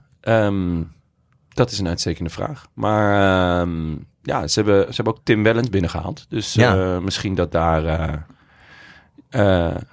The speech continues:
Speaker 1: een, eh, dat hij een mooie knechtenrol daarvoor kan gaan spelen.
Speaker 2: Nou, als ik
Speaker 1: Of
Speaker 2: Tim Wellens het afgelopen jaar heb gezien, dan hoef je daar niet, eh,
Speaker 1: Ja.
Speaker 2: toch?
Speaker 1: Ja, ja. Ja, ik, eh, of gewoon Poggi ondersteunen, toch? Ja.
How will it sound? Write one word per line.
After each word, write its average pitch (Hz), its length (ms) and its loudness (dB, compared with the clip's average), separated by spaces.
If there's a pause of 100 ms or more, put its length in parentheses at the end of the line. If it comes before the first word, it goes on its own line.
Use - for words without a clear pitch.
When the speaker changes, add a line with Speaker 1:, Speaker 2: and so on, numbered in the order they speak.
Speaker 1:
een, 95 200 0
eh, 82 280 0
dat 90 140 -2
hij 98 100 2
een 87 60 2
mooie 82 200 4
knechtenrol 160 400 -2
daarvoor 170 460 -6
kan 143 240 -6
gaan 151 260 -8
spelen. 143 400 -2
Speaker 2:
Nou, - 140 -2
als - 140 0
ik - 100 -4
Speaker 1:
Of - 60 -8
Speaker 2:
Tim 90 180 2
Wellens 123 260 6
het 135 120 2
afgelopen 131 420 4
jaar 120 140 8
heb 120 120 2
gezien, 107 280 4
dan 101 100 6
hoef 98 200 4
je 107 60 4
daar 101 140 6
niet, 131 260 0
eh, 113 480 -4 (340)
Speaker 1:
Ja. 185 380 -8
Speaker 2:
toch? - 440 -4
Speaker 1:
Ja, 147 260 -6 (260)
ja. 160 260 -10 (260)
Ja, 214 140 -10 (100)
ik, - 40 -20
eh, 143 440 -2 (120)
of 127 200 2
gewoon 92 200 -4
Poggi 185 260 2
ondersteunen, 147 440 -2
toch? 165 180 -8
Ja. 135 260 2